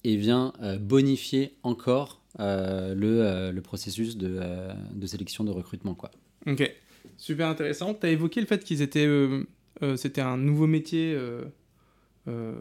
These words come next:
Speaker 2: pour eux d'être employeur. T'as évoqué le fait que dans la liste des entre-, des questions, vous mettiez genre ça, c'est interdit de demander,
Speaker 1: Ouais.
Speaker 2: et cetera. Euh, aujourd'hui, tu, on, tu m'évoquais quand on préparait le, le, le podcast que ça a été un, un vrai, euh,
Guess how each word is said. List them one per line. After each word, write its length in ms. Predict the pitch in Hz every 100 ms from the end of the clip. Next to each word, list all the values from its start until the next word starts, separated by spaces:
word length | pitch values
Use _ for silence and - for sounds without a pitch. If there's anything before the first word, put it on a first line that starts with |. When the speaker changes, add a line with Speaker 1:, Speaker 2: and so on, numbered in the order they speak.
| 143
Speaker 2:
pour 280 | - 135 147
eux 40 | 151
d'être 240 | 135 -
employeur. 560 | 127 139 135 139 143 143
T'as 120 | 127
évoqué 300 | 123 123 143
le 80 | 131
fait 180 | 143
que 100 | 139
dans 240 | 131 127 120
la 400 | 120 120 123 127
liste 200 | 127 131
des 160 | 143
entre-, 260 | 131 120 135
des 160 | 131 123
questions, 400 | 135 - 147 139
vous 100 | 127
mettiez 360 | 123 131 131
genre 180 | 127 117
ça, 120 | -
c'est 160 | 139 -
interdit 360 | 139 131 127 131
de 40 |
demander, 300 | 131 123 120
Speaker 1:
Ouais. 180 | 127 131
Speaker 2:
et 20 | 123
cetera. 400 | - - 123 185 _ _ - - _ _ 139
Euh, 220 | 127 131 - -
aujourd'hui, 580 | 196 160 151 147 175 214
tu, 320 | - 151 139
on, 100 | 143
tu 140 | 127 139
m'évoquais 400 | 139 139 143 -
quand 180 | 143
on 60 | 131
préparait 340 | 139 135 127
le, 480 | 123 120 120 131 131 - -
le, 280 | 147 131 127
le 120 | 131
podcast 380 | 143 139 175 -
que 260 | - 135 - _ _ _ _ -
ça 120 | 139
a 20 |
été 100 | 127
un, 260 | 127 127 131
un 140 | 139 127
vrai, 260 | 123 139
euh, 420 | 151 127 123 123